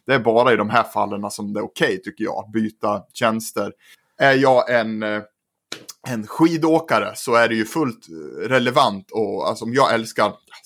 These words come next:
säg, Salomon-skidor, att jag ska ha Salomon-sponsorskap blir ju bara ett checkbox. Fan vad gött att ha det klart, liksom. Eh, det är en, liksom, det, det gynnar alla.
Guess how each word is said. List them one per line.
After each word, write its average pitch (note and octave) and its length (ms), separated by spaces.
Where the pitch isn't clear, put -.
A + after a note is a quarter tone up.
säg, F#2 200
Salomon-skidor, G#2 1300
att - 100
jag A2 160
ska - 140
ha D3+ 360
Salomon-sponsorskap E3+ 1300
blir C3 160
ju A#2+ 140
bara A2 240
ett G#2+ 100
checkbox. E3 560
Fan D3+ 180
vad C#3+ 140
gött A#2 220
att A#2 80
ha C#3+ 140
det D#3+ 140
klart, D#3+ 380
liksom. E2 400
Eh, A2+ 300
det A2 240
är C#3 40
en, B2+ 220
liksom, A2+ 380
det, B2+ 120
det C3+ 180
gynnar C3+ 320
alla. B2 380